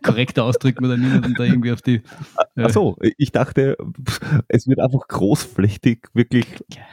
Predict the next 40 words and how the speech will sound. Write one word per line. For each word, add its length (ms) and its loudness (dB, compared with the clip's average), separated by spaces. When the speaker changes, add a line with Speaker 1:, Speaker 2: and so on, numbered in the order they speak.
Speaker 2:
ignoriert 520 2
Speaker 1:
keine 40 2
Speaker 2:
und 60 -2
so, 80 2
Speaker 1:
Ahnung. 360 2
Speaker 2:
ja, 60 -2
pf, 100 -6
gibt's 240 0
auch. 320 0
Speaker 1:
Keine 340 0
Ahnung. 280 -4
Vielleicht 360 0
hat's 140 0
auch, 200 0
äh, 300 0
Geldgründe, 520 0
ich 160 -2
weiß 140 -18
es 140 -18
nicht. 180 -20
Ähm, 180 2
aber 300 0
mich 180 2
würde 140 2
interessieren, 340 2
wa-, 120 -4
was 200 0
du 80 2
so 140 -2
anders 300 -2
machst, 260 0
weil 80 4
das, 240 0
das, 240 0
das 160 -2
hat 100 0
mich 80 0
jetzt 140 2
ein 60 2
bisschen, 440 0